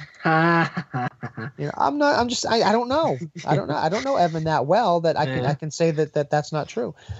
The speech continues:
Speaker 2: So, you know, whatever level we're at, that's what we have to deal with. And if I can't read an Isaac Asimov book because I keep thinking about his atheism stuff, you know what? The Bible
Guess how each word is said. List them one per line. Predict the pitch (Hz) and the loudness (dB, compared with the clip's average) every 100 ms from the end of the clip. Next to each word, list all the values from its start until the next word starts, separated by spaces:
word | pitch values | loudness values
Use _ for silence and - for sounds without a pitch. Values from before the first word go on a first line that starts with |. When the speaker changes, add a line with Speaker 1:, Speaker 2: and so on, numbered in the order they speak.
| - | -12
Speaker 2:
So, | - 196 175 - _ _ _ _ | 0 4 4 0 _ _ _ _
you | - | -2
know, | 185 165 | 0 0
whatever | 156 180 202 214 208 | 2 4 4 4 2
level | 160 180 185 180 165 | 2 2 2 2 0
we're | 165 156 | 0 -2
at, | - - 180 139 - - _ _ _ _ _ - | 0 0 0 -4 -6 -20 _ _ _ _ _ 0
that's | 160 165 | 0 0
what | 156 | -4
we | 147 | -2
have | 151 143 - | -2 -2 -4
to | 131 | -4
deal | 131 127 | -2 0
with. | 107 - - _ _ - | -2 -6 -14 _ _ -8
And | 139 131 127 | -4 -2 -2
if | 139 | 0
I | 156 185 | 0 0
can't | - 196 185 | 2 2 4
read | 185 | 4
an | 165 | 4
Isaac | 160 160 143 | 2 2 2
Asimov | 147 151 151 151 147 - | 2 2 2 0 -2 2
book | 156 151 | 0 0
because | - - 127 | -8 -10 -8
I | |
keep | 127 143 - | -6 -8 -6
thinking | 147 139 | -6 -4
about | 143 139 | -2 -2
his | 127 135 | -2 0
atheism | 151 156 151 147 147 | -2 0 0 0 -6
stuff, | - 147 143 _ _ _ - _ _ _ _ _ _ _ | 0 0 0 _ _ _ -20 _ _ _ _ _ _ _
you | 165 | -4
know | 180 | 0
what? | 185 196 - _ _ _ _ _ _ _ _ _ - | 2 2 0 _ _ _ _ _ _ _ _ _ -14
The | - 160 | -2 0
Bible | 156 170 175 175 180 175 - | 4 4 4 4 4 2 0